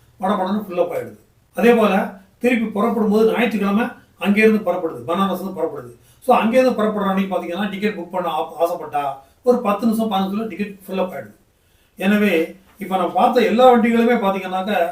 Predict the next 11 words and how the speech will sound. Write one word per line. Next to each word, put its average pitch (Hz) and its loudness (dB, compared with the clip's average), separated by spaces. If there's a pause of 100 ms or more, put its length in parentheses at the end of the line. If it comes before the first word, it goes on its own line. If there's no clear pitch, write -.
(320)
எல்லாமே 226 4
வந்து 214 0
இந்த 175 -4
அலகாபாத் 185 0
பிரயாகராஜ் 180 -2
ஜங்ஷன் 170 -6 (340)
அல்லது 180 -4
பிரயாகராஜ் 175 2
சியோகி 160 -4 (460)
அல்லது 190 0
பனாரஸ் 185 -2